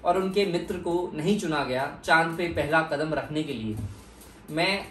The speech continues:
मैंने कहा, "क्या था वो?" उन्हें कहा कि नील आर्मस्ट्रॉन्ग was a very powerful observer। वो हर चीज़ को बहुत अच्छे observe करते थे कि जैसे कल उन्होंने क्या पहना था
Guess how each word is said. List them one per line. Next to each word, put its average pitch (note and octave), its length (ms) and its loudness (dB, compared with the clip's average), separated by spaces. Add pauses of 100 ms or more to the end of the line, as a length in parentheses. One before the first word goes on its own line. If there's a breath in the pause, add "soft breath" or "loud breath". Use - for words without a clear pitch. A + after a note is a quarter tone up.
मैंने E3+ 240 0
कहा, A3 180 4
"क्या G3 420 6
था A#3 40 8
वो?" F3+ 320 4 (920)
उन्हें C4+ 280 2
कहा B3+ 220 6
कि B3 200 -2
नील B3 180 2
आर्मस्ट्रॉन्ग B3 480 4
was G3+ 220 0
a G3 100 0
very G3 340 0
powerful F#3+ 400 4
observer। C#3+ 680 2 (1500)
वो C4 60 4
हर A#3 180 6
चीज़ A#3+ 360 -2
को - 80 2
बहुत G#3 420 4
अच्छे - 280 2
observe F3 480 4
करते C#3+ 380 0
थे C3 100 -4
कि A#2 200 -10
जैसे E3 260 0
कल E3 320 4
उन्होंने D#3 260 0
क्या D#3+ 200 2
पहना D3 380 -4
था C#3 320 -8